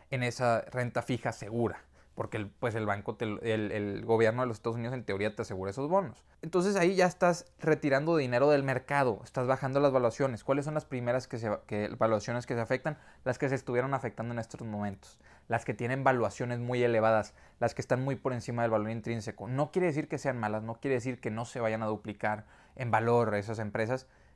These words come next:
Nada más quiere decir que en ese momento el mercado las está valuando distinto a anteriormente. Por otra parte, si no tienes esa inflación,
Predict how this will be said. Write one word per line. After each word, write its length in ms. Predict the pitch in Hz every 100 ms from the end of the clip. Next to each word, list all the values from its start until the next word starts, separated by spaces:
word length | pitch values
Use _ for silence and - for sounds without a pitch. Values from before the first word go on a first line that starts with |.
| -
Nada 220 | 165 170
más 220 | 165 160
quiere 200 | - 151
decir 320 | 147 135 170 - -
que 220 | 139 131
en 100 | 123
ese 220 | 131 139
momento 560 | 226 214 175 175 170 180
el 220 | 139 123
mercado 580 | 120 113 - 143 160 175
las 200 | 135 120
está 240 | 113 - 135
valuando 540 | 156 160 139 143 151
distinto 680 | 135 - - 147 - 156 -
a 240 | - 113 110
anteriormente. 880 | 110 - 110 107 107 107 98 - - -
Por 120 | - 185
otra 260 | 190 233
parte, 440 | 247 220 - 151 - - -
si 220 | - 151
no 240 | 151 175
tienes 520 | 196 208 208 185 170 -
esa 200 | 147 208
inflación, 640 | 190 180 170 214 175 175